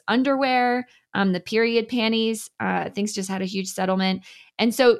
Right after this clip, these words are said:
they're just starting to catch up to this. There's legislation in New York and California that's been passed that said, like, you can't put it on apparel anymore. But brands are still trying to figure out, like, okay, so, like, who do we talk to about this in our supply chain?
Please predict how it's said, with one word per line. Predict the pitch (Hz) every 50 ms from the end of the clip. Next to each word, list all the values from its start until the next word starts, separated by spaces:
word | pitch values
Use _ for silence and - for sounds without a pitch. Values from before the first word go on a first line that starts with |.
| - - -
they're | 262 254 247
just | 240 - 302 320 311
starting | - - 302 285 311 320 320 285
to | 240
catch | 233 - 233 202 196 -
up | 208 202 202
to | 220 208
this. | 208 202 196 196 196 196
There's | - 185 180 -
legislation | 233 240 233 247 233 - 240 226 226 - 247 220 220 220 214 220 -
in | - 196 190
New | 180 180
York | 180 190 220 226 226 220 226 220 220 - _ -
and | - 196 190 185
California | - - - 190 - - 247 269 277 277 277
that's | 262 254 254 -
been | - 247 240
passed | 233 254 240 226 214 208 214 214 208 -
that | 208 185 190
said, | - - 185 175 -
like, | - 180 185 - -
you | 190 175 -
can't | - - 196 185 175 -
put | - - 202 202
it | 208 196
on | - 190 190
apparel | 185 190 - 208 185 185 190 196
anymore. | 202 208 208 208 208 208 208 208 208 208 214 214 - - - - - _ _ -
But | - 247 240 240
brands | 240 240 269 320 359 370
are | 330 -
still | - - - - 240 254 262
trying | 247 - 240 233 247 240
to |
figure | 226 - 220 214 233
out, | 233 220 226 214 190
like, | 196 185 185 185 - - - _ _ _ _ _ _ -
okay, | - 269 254 311 269 240 240 254
so, | 277 269 - 240
like, | 233 220 208 202 202 -
who | 196 190 233 254
do | 294 294
we | 302 294
talk | 285 269 247 240 262 -
to | - 311 311
about | 311 311 311 302 302
this | - 320 311 -
in | 285 247
our | 220 202
supply | 214 - 196 185 - - 175 180 208
chain? | 208 - 294 285 302 302 320 320 320